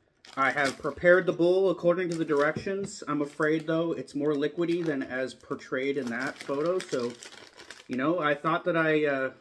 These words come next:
I thought that I had preserved, um, eight tablespoons of water to mix the, uh, spicy liquid into, but whatever. It kinda looks like a,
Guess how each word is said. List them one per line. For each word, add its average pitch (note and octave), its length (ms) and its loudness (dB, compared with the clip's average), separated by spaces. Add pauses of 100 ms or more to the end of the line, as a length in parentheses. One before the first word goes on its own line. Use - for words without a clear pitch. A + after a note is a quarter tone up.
(1080)
I C#3+ 100 -6
thought E3+ 180 0
that F3 120 4
I E3 140 4
had D3+ 240 -2
preserved, D#3+ 720 2
um, C3+ 360 -2
eight D3+ 200 2
tablespoons D#3 600 2
of B2+ 80 0
water C#3+ 400 2
to C3+ 160 -6
mix C#3 320 -4
the, C3 240 -2
uh, B2 140 -4
spicy D3 480 -4
liquid D#3+ 340 -2
into, G3 380 -4
but D3 420 -2 (920)
whatever. C3 320 -2
It B2+ 80 -8
kinda F3 200 2
looks E3+ 280 0
like D3+ 240 0
a, A#2+ 520 -2